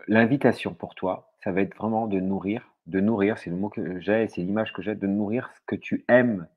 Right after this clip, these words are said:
de savourer, de goûter, d'explorer, d'expérimenter. J'ai une image de, de cuisine, tu vois, je vois beaucoup de cuisine. Je sais pas si tu cuisines, mais en tout cas, c'est, j'ai l'impression que c'est plutôt symbolique.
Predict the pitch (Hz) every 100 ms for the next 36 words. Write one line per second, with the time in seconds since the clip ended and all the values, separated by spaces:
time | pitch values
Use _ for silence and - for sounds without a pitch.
0 | _ _ _ 92 - 95 87 95 113 151
1 | - - 85 90 82 110 - 135 135 _
2 | _ 95 80 92 - - 113 113 120 139
3 | - _ 92 87 123 - - 110 104 104
4 | 104 - 135 98 95 98 95 90 - -
5 | 87 - 95 90 98 120 - 80 - -
6 | 87 82 98 110 - 98 85 90 - _
7 | _ _ _ _ - - _ _ _ _
8 | _ _ - - - - 95 - - -
9 | 92 87 95 120 107 95 92 - 98 -
10 | 104 120 117 - 107 95 98 110 107 127
11 | 117 104 104 113 113 110 110 139